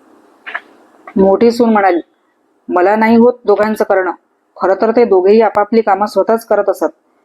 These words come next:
शिवाय सुलेखाताई सुनेला स्वयंपाकात मदत करत असत." मोठ्या सुनेची कुरकुर ऐकून दोघेही लहान मुलाकडे गेले. तिथेही तीच तऱ्हा.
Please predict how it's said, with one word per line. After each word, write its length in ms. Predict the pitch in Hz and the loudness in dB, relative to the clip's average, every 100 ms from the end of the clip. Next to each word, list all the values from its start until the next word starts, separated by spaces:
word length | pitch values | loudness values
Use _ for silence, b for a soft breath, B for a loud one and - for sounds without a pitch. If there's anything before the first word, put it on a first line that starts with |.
| _ | _
शिवाय 340 | - - 208 226 | -6 0 2 0
सुलेखाताई 580 | 233 202 196 220 214 214 | 0 0 0 0 0 -2
सुनेला 380 | 208 196 202 | -2 0 0
स्वयंपाकात 500 | 208 196 190 202 208 214 | 0 -2 -2 -2 -4 -4
मदत 280 | 190 196 202 | 0 -2 0
करत 200 | 196 190 | -2 -2
असत." 200 | 180 160 - _ _ _ _ _ - | -2 -4 -8 _ _ _ _ _ -4
मोठ्या 300 | 190 185 226 | 0 0 0
सुनेची 360 | 233 208 202 | 0 -2 -2
कुरकुर 320 | 226 208 202 220 | 0 0 2 0
ऐकून 340 | 202 220 214 | 2 0 0
दोघेही 380 | 180 180 214 220 | 0 2 4 4
लहान 200 | 185 202 | 0 -2
मुलाकडे 420 | 202 202 208 202 | 0 0 2 0
गेले. 200 | 190 165 - _ _ _ _ - | 2 0 -4 _ _ _ _ -4
तिथेही 300 | 202 226 240 | 0 2 2
तीच 300 | 240 226 - | 2 0 0
तऱ्हा. 180 | 185 | -2